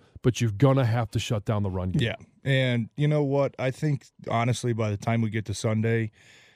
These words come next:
Speaker 2: you know, for both teams, <laughs> you can probably throw the previous sixteen games out the window.
Speaker 1: Yep.
Speaker 2: You know, <laughs> this is a playoff game, man. Like, what is this Lions team gonna look like in true, you know,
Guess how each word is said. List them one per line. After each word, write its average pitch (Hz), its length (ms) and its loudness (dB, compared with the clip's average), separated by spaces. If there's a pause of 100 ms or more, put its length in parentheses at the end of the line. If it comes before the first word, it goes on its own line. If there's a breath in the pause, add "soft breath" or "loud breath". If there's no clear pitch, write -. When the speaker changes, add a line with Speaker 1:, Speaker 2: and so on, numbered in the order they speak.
(160 soft breath)
Speaker 2:
you 113 100 2
know, 107 160 2
for 120 160 -4
both 127 300 2
teams, 135 540 0
<laughs> - 340 -20
you 151 100 2
can 147 140 4
probably 131 320 2
throw 120 380 2
the 113 80 -4
previous 113 440 -2
sixteen 113 440 -2
games 104 280 -2
out 101 180 -4
the 104 60 -8
window. 95 520 -4
Speaker 1:
Yep. 90 160 -6
Speaker 2:
You 117 80 4
know, 120 240 2
<laughs> 139 40 0
this 156 220 2
is 127 140 0
a - 20 0
playoff 110 460 -2
game, 107 260 0
man. 104 260 -2 (320 soft breath)
Like, 127 140 4
what 156 160 4
is 143 140 4
this 139 180 0
Lions 127 440 -2
team 120 200 0
gonna 110 180 -2
look 110 320 -4
like 113 360 -2 (440 soft breath)
in 120 180 2
true, 131 640 4 (340 soft breath)
you 123 120 4
know, 110 380 -2